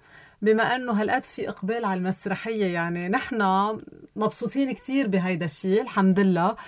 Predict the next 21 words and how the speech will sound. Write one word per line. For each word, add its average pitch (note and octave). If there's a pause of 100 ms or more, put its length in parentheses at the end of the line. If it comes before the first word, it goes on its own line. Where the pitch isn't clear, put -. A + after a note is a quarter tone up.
(360)
وبتنبسطي A3
إنه G3+
قد G3
إيه C#4
في C4
عالم B3+
عم F#3+ (120)
تجي D4
على A3
المسرح G3
وعم F#3
بتتابع D#4
أعمال A#3+
مسرحية، G#3+ (340)
وبتحسي B3+
إنه B3+
في F4
أعمال C#4 (140)
عم G#3+
بتلاقي D4+
إقبال، G#3+